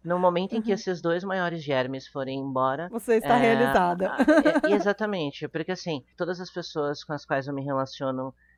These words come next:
Speaker 1: é, estão vacinadas, então tá ficando cada vez mais seguro da gente tá junto. Tá todo mundo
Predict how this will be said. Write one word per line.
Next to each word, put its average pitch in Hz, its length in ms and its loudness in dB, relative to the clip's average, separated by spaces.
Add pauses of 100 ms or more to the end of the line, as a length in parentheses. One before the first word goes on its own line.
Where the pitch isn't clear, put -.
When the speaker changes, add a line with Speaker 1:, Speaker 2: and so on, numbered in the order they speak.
(120)
Speaker 1:
é, 127 300 -2
estão - 240 -2
vacinadas, 151 840 -2
então 139 480 -4
tá 135 140 -6
ficando 135 240 -6
cada 135 180 0
vez 131 200 -4
mais 135 280 -6
seguro 143 320 -6
da 127 140 -4
gente 127 300 -12
tá 117 160 -6
junto. 160 500 -10 (340)
Tá 143 80 0
todo 156 220 0
mundo 151 240 0